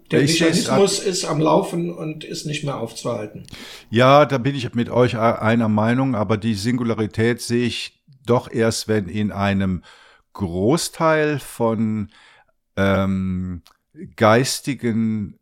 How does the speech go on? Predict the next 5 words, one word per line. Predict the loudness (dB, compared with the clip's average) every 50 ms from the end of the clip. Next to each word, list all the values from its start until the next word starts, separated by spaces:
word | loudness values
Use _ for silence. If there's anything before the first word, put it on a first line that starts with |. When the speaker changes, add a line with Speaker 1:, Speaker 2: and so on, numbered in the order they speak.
| _
Speaker 2:
Leistungen | _ -6 -2 2 2 4 2 2 0 -4 -6 -6 -4 -2 0 0 0 0 -2 -2 -4
die | -4 -4 -4
Schwelle | -4 -6 -2 0 2 2 2 2
überschritten | 0 -2 -2 -2 -4 -4 -4 -4 -4 -4 -4 -4 _ -4 -4 -4 -4
wird | -2 -2 0 -2 -2 -4 -10 -20 -20 _